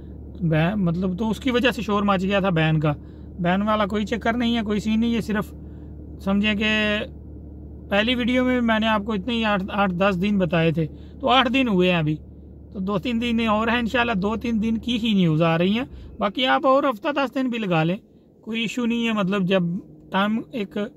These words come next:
ये मामलात ऐसे ही चलते रहते हैं, अप down होता रहता है मामलात में, machinery है उसमें भी कोई fault का आ जाना या ऐसा कोई system अप down हो जाना कोई बड़ी बात नहीं है।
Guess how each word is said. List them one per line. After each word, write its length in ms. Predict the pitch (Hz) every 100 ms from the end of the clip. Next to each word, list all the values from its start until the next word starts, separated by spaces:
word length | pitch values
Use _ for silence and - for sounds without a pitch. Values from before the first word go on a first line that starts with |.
| - - -
ये 80 | 208
मामलात 400 | 208 202 220 233 214
ऐसे 200 | - 240
ही 60 |
चलते 300 | 202 196 220
रहते 280 | 196 185 185
हैं, 80 | 180
अप 120 | 170
down 220 | 180 185
होता 220 | 170 165 185
रहता 240 | 175 175
है 60 | 170
मामलात 400 | 160 160 165 165
में, 180 | 202 269 - - - 208
machinery 400 | - 190 196 202
है 140 | 196
उसमें 240 | 185 190 185
भी 80 | 185
कोई 200 | 185 170 - - - - 180
fault 220 | 170 175
का 140 | 185
आ 60 | 175
जाना 240 | 180 180 180
या 200 | 180 170 - - _ -
ऐसा 240 | 180 190
कोई 120 | 180 -
system 300 | 185 202 180
अप 140 | 175
down 200 | 180 185
हो 100 | 180
जाना 300 | 180 185 185 - - - - -
कोई 140 | 185 165
बड़ी 220 | 165 180
बात 240 | 165 160
नहीं 200 | 180 175
है। 100 | 151